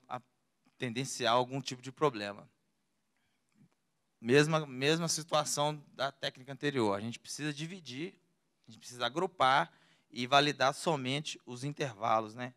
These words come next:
as fronteiras. Mesmo exemplo, num,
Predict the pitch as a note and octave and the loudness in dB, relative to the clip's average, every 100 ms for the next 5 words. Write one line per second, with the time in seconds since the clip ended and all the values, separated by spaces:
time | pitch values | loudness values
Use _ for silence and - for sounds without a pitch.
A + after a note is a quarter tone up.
0 | _ A#2+ - C#3 A#2+ - A#2 G2+ - - | _ -12 -6 -4 -4 -2 -4 -4 -10 -20
1 | - _ _ _ _ _ _ _ _ _ | -20 _ _ _ _ _ _ _ _ _
2 | _ _ _ _ _ _ _ _ _ _ | _ _ _ _ _ _ _ _ _ _
3 | _ _ - D#3 F3 D#3+ A#2+ C#3+ E3+ - | _ _ 0 0 2 -2 0 0 -2 -6
4 | B2+ A2+ A#2+ A2+ G#2+ | -14 -10 -10 -10 -14